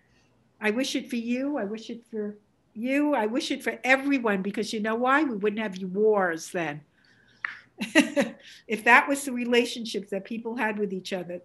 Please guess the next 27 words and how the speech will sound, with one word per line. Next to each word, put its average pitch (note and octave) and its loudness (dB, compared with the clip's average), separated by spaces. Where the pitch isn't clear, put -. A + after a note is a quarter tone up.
we A3 -4
wouldn't A#3 -4
have G3+ -2
wars F#3+ -2
and G3+ -2
people B3 0
wouldn't G#3+ 2
be A3 -2
fighting A3 2
all D#3+ -6
the D#3 -10
time. C#3+ -10
I G3 -4
don't B3 -8
want A#3 -4
to G#3 -2
go G#3 -4
out F3+ -4
with F3+ -6
a F3+ -4
guy F3 -6
who's E3 -10
gonna E3 -10
be E3+ -8
fighting E3+ -10
with F3 -14
me. G3 -8